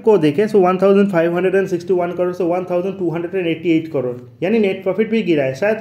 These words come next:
कोविड one of the main reason for this, but स्टॉक प्राइस जिस तरह से बढ़ा है, इसने अपने रिजल्ट को बहुत ज़्यादा आउटपरफॉर्म किया है। अगर year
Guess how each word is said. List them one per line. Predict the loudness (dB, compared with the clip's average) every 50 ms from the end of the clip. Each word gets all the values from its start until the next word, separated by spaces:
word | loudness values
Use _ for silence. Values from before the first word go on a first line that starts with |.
| 0
कोविड | 0 2 2 2 0 -2 -2 -6 -6
one | -4 -2 -2 0
of | -2 -2 -2
the | -2 -2 0
main | -2 -2 -2 -2 -2
reason | 0 0 0 0 0 -2 -4 -2
for | -4 -4 -4 -4 -4
this, | -6 -6 -6 -8 -14 -20 -20 -20 -20 _ -18 -4 0 0
but | 2 2 0 -2 -6 -14 -18 -20 -18
स्टॉक | -4 0 2 2 2 0 0
प्राइस | 0 0 0 0 0
जिस | -2 -2 0 0
तरह | 2 2 2
से | 2 0
बढ़ा | 0 0 0 0 0 0
है, | 0 -2 -2 -4 -6 -12 -18 -20 _ _ -8
इसने | -6 -6 -2 0 0
अपने | 0 0 0 0
रिजल्ट | 2 2 2 4 4 2 2 2
को | 2 0
बहुत | 0 0 0 0 2 2 2
ज़्यादा | 2 2 4 4
आउटपरफॉर्म | 4 4 2 0 -2 -4 -4 -2 0 0 0
किया | 0 0 0 2 2
है। | 2 0
अगर | 0 2 2 2 4
year | 4 4 4 4